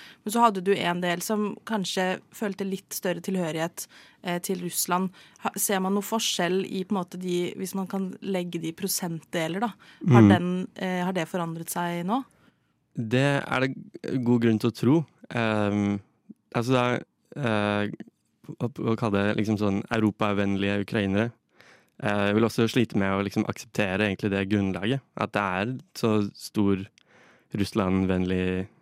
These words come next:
Speaker 2: eh, at det er et så stort Russland-vennlig segment i den ukrainske befolkningen. Eh, jeg tror i hvert fall man kan si at hvis det noen gang var det,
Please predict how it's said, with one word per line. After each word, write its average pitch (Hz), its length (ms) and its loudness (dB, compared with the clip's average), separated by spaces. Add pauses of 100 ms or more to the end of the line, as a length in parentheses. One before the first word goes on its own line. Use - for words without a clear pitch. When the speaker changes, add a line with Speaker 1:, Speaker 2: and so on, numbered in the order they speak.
(100)
Speaker 2:
eh, 90 480 -8
at 95 60 -8
det 110 100 0
er 101 60 -2
et 104 100 -6
så 120 100 2
stort 107 240 0
Russland-vennlig 95 1000 -2
segment 101 480 -2
i 98 140 -2
den 98 160 0
ukrainske 95 500 -4
befolkningen. 110 500 0 (720)
Eh, 98 440 -2 (480)
jeg 123 80 -6
tror 120 100 4
i - 40 6
hvert 113 60 -2
fall 127 140 2
man 120 160 2
kan 123 120 2
si 110 120 2
at 107 180 0
hvis 113 200 2
det 131 100 4
noen 120 100 6
gang 117 160 2
var 104 280 2
det, 147 120 2